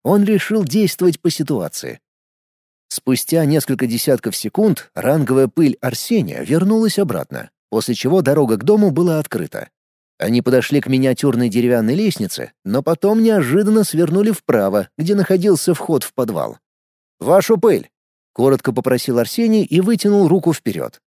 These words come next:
Наследник был абсолютно спокоен, но, несмотря на это, в любой момент был готов среагировать на любую опасность.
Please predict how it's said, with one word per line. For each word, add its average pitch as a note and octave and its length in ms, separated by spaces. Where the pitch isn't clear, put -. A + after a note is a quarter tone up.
Наследник C#3+ 720
был F3 240
абсолютно E3+ 480
спокоен, D#2 640
но, G#2 200
несмотря C#3 500
на C#3 120
это, C#3+ 300
в D2+ 80
любой D3+ 260
момент D#3 360
был D#3+ 220
готов D#3+ 340
среагировать E3 720
на D3 140
любую D#3+ 440
опасность. - 680